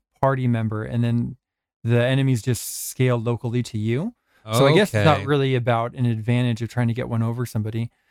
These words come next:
Speaker 1: Um,
Speaker 2: But you're
Speaker 1: Diablo
Speaker 2: cooperative. You're playing cooperative with a party member, right?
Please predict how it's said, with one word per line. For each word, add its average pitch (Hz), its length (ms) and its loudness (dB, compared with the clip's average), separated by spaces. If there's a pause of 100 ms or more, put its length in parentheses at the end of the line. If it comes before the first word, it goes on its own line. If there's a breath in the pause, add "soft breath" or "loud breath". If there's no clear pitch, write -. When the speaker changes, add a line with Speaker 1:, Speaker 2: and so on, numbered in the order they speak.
(280)
Speaker 1:
Um, 113 600 0
Speaker 2:
But 214 140 2
you're 196 120 0
Speaker 1:
Diablo 202 200 0 (200)
Speaker 2:
cooperative. 95 480 2 (260)
You're 139 80 0
playing 226 240 0
cooperative 170 640 0
with 107 160 0
a 107 60 -2
party 98 320 0
member, 87 280 -12
right? 101 380 -4